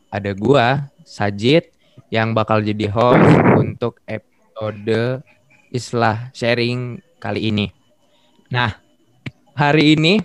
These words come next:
atau pada episode kali ini kita bakal bahas, eh, satu hal yang dulu mungkin jadi perbincangan yang asik gitu ya. Tapi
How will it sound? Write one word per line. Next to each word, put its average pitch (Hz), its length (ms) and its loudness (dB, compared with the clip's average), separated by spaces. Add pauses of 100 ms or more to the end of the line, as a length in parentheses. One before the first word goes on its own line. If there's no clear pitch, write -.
atau 131 240 0
pada 131 560 2
episode 127 400 2
kali 120 480 0
ini 127 400 -8 (240)
kita - 160 -12
bakal 113 400 -4
bahas, 110 640 -8 (160)
eh, 95 480 -10 (160)
satu - 240 -6
hal 117 320 -4 (720)
yang 123 240 0 (480)
dulu 135 320 4
mungkin 180 480 2
jadi 127 240 0
perbincangan 127 720 0
yang 123 240 -2 (720)
asik 117 320 0 (240)
gitu 120 160 -14
ya. 113 240 -4 (480)
Tapi 180 320 0